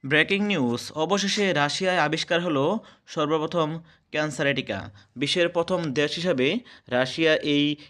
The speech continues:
ক্যান্সারের টিকা আবিষ্কার করে হইচই ফেলে দিয়েছে এবং সেপ্টেম্বর অক্টোবরের দিকেই কিন্তু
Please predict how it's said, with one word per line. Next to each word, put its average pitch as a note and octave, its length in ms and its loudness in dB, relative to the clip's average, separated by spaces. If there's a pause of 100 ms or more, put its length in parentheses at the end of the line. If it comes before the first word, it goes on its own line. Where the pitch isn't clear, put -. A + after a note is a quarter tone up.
(100)
ক্যান্সারের C#3+ 420 0
টিকা D#3 320 2
আবিষ্কার C3+ 480 0
করে C3+ 220 0
হইচই C#3 320 0
ফেলে A#2+ 260 0
দিয়েছে A#2 440 0 (260)
এবং B2+ 300 0
সেপ্টেম্বর D3 600 -2
অক্টোবরের D3+ 520 0
দিকেই D3 220 0
কিন্তু D#3+ 420 -4